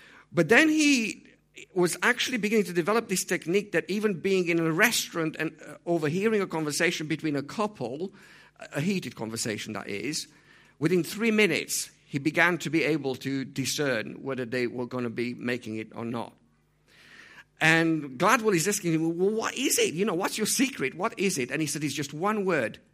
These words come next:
contempt." He says, "If I ever see contempt in a relationship, and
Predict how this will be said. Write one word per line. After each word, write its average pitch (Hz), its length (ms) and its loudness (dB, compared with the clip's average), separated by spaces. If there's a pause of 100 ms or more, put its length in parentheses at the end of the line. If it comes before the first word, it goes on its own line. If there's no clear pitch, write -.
contempt." 143 540 -6 (840)
He 147 80 -6
says, 160 140 2
"If 165 120 -2
I 156 240 2
ever 233 500 2
see 185 420 0
contempt 143 880 -6 (480)
in 139 120 0
a 139 60 2
relationship, 139 800 -2 (800)
and 151 80 -2